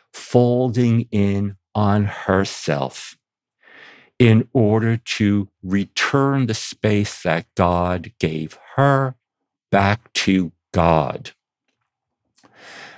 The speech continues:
And it is, I'm not a theologian. I do know, though, that this is a vexed subject among those Weil scholars who discuss her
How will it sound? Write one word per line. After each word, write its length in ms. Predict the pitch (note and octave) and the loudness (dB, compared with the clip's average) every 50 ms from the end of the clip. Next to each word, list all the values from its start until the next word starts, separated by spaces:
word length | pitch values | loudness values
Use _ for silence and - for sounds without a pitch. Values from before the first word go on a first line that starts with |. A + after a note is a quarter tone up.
| - _ _ - | -20 _ _ 0
And 480 | C3 B2 A#2 A#2 A#2+ B2 B2 A#2 - _ - | 2 4 4 4 4 4 2 0 -2 _ -4
it 240 | - C#3+ C#3 B2 - - | 0 0 0 0 0 -2
is, 520 | C3+ B2 A#2 A#2 A#2 G#2+ G2 - - - _ _ _ _ _ _ _ _ _ _ _ _ _ _ _ _ _ _ _ - | 0 2 2 2 0 -2 -4 -8 -14 -18 _ _ _ _ _ _ _ _ _ _ _ _ _ _ _ _ _ _ _ -2
I'm 200 | - A#2+ A#2+ A#2 | 2 4 6 6
not 180 | A#2 A#2 C3+ C#3 | 6 4 4 2
a 60 | C3+ | -2
theologian. 960 | - - C3 A#2+ A2+ G#2 F2+ E2 E2 E2+ E2+ D#2+ - - E2+ F2 F2 F2+ F2+ _ _ _ _ _ _ _ - | -6 -4 -6 -4 -4 -4 -4 -6 -8 -10 -12 -12 -12 -12 -12 -12 -14 -18 -20 _ _ _ _ _ _ _ -2
I 220 | A#2 G#2+ G#2+ A2 | 0 2 2 2
do 280 | G2+ - C3+ C3 B2+ B2+ | 2 2 2 4 4 4
know, 320 | A#2 A2+ A2+ A2+ A#2 A#2+ | 4 4 4 2 2 0
though, 440 | A2+ - F2+ - F#2 F#2+ G2+ A2 A2 - - | -2 -4 -6 -6 -6 -6 -8 -8 -8 -6 -4
that 280 | G2 F#2+ G2 G2 - _ _ - | -2 -2 -2 -4 -6 _ _ -4
this 220 | A2 A2 - - | -2 -2 0 0
is 260 | A2 G#2 G2+ - - - | -2 -2 -2 -4 -6 -4
a 180 | - G2+ F#2+ F#2+ | -2 0 0 0
vexed 680 | E2 D#2+ D2+ D2+ D#2 G#2+ A2+ A#2 A#2+ - - - - - | -4 -6 -10 -6 0 2 2 2 0 -2 -6 -8 -6 -8
subject 760 | - - - - G#2 G#2+ G2+ - - F2+ E2+ F2+ - - - | -10 -8 -2 0 2 2 2 0 -2 -4 -4 -4 -4 -2 -2
among 580 | F#2 F2 F2+ F2+ F2+ F#2+ F#2 F#2 F2+ F#2 F2+ _ _ _ _ _ _ - - - - - _ _ _ | 0 2 2 0 0 0 0 -2 -4 -6 -6 _ _ _ _ _ _ -20 -20 -20 -20 -20 _ _ _
those 580 | - A2+ A2 G#2+ G#2+ G#2+ G#2+ G#2 G2 - - - - G2 | 2 4 4 4 4 2 0 -2 -4 -6 -8 -12 -12 -2
Weil 200 | G2+ G2 G2+ G#2+ | 0 2 2 2
scholars 840 | G#2+ - - - - F2 D#2+ E2 E2 E2+ F2 E2+ E2+ E2+ - - - - | 0 -2 -6 -6 -2 0 0 0 0 0 -2 -2 -2 -4 -6 -10 -12 -6
who 180 | - F#2 F2 | -6 -6 -6
discuss 640 | E2+ A2 G2+ - - - - G2 F#2+ G2 - - - | -6 -8 -10 -10 -10 -2 0 0 0 0 -2 -6 -4
her 440 | - F#2+ F2+ F2 E2 E2+ E2 E2 | 0 2 2 2 2 0 -4 -8